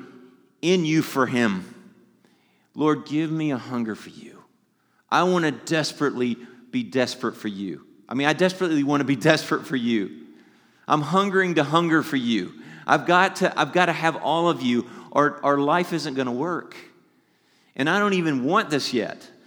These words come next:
but I want to want this." I mean, we kinda gotta start where we are. Please be honest with God. Don't put on a Sunday school face and go in to talk to God. Please don't.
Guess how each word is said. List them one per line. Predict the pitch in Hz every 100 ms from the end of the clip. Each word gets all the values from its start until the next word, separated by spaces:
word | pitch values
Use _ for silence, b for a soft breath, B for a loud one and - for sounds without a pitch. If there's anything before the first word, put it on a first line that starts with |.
| b b b
but | 147
I | 147
want | 156 214 226
to | 160
want | 147 135 107
this." | 92 76 - 120
I |
mean, | 143
we | 170
kinda | 214 214 190
gotta | 185 170
start | - 165 170
where | 147
we | 139 135
are. | 147 135 117 B B
Please | - 254
be | 175 170
honest | 143 123 113
with | 104 92
God. | 104 110 113
Don't | 185
put | - 196
on | 175 147
a |
Sunday | 120 135 120
school | 117 127
face | - 123 117
and | 117
go | 110 113
in | 107
to |
talk | 95 113 -
to |
God. | 101 98 87 87 _ _
Please | 123 110
don't. | 110 78